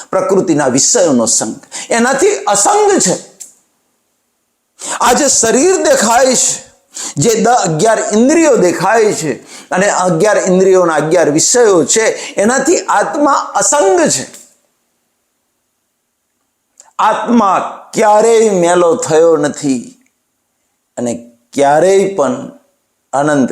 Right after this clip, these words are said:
કાળ સુધી મેલો થાય નહીં. આત્મા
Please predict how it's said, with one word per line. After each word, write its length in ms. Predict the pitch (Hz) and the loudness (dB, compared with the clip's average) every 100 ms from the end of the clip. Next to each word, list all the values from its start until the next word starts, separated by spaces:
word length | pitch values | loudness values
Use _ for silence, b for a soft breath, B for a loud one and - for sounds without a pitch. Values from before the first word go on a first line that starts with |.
| - | -4
કાળ 300 | 123 127 131 | -2 0 0
સુધી 520 | - - 123 113 123 | -2 -4 -6 -4 -6
મેલો 420 | 110 113 120 117 113 | -4 -2 -2 -2 -4
થાય 380 | - 101 123 131 | -6 -4 -4 -4
નહીં. 240 | 135 - _ _ _ _ _ _ _ _ _ _ _ _ _ _ _ _ _ B B B - | -10 -14 _ _ _ _ _ _ _ _ _ _ _ _ _ _ _ _ _ B B B -4
આત્મા 640 | 185 233 - 311 302 269 | 0 0 0 2 2 2